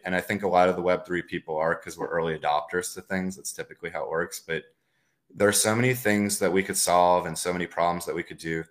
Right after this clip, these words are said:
by working together. And back in the day, the Rockefellers and the Vanderbilts and all the top, um, you know, since the Industrial Revolution, all the top wealthy families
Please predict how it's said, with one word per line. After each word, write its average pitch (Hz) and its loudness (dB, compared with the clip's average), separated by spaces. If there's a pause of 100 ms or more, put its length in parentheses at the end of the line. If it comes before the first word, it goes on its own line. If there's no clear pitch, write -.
(320)
by 92 6
working 98 4
together. 87 0 (560)
And 80 -2 (180)
back 104 6
in 110 0
the 95 0
day, 92 4
the 92 -6
Rockefellers 92 4
and 80 -6
the 76 -8
Vanderbilts 90 0
and 73 -12 (500)
all 110 6
the 101 2
top, - 2 (120)
um, 78 0
you 92 -4
know, 82 0
since 92 -4
the 95 0
Industrial 95 2
Revolution, 85 -2
all 95 0
the 117 0
top - 0 (120)
wealthy 95 0
families 98 -2